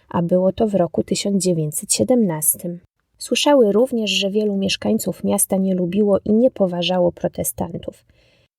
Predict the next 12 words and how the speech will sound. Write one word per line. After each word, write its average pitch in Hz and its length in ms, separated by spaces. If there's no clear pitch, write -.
Jednak 208 400
dziewczęta - 500
ufały 180 420
Panu. - 320
Wiedziały 254 400
też, 220 220
że 202 180
ich - 280
ojciec 214 380
jest 196 220
mężem 185 420
Bożym 196 380